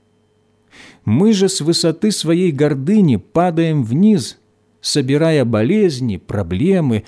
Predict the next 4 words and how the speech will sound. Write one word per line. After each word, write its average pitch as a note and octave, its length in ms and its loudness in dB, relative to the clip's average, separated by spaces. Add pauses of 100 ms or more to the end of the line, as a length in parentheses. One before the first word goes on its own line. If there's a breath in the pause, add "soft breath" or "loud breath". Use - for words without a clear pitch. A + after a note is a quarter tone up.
(240 loud breath)
боль C#3+ 500 2
и E3+ 180 -2
отчаяние F3+ 920 0
одиночества, G#2+ 1080 -2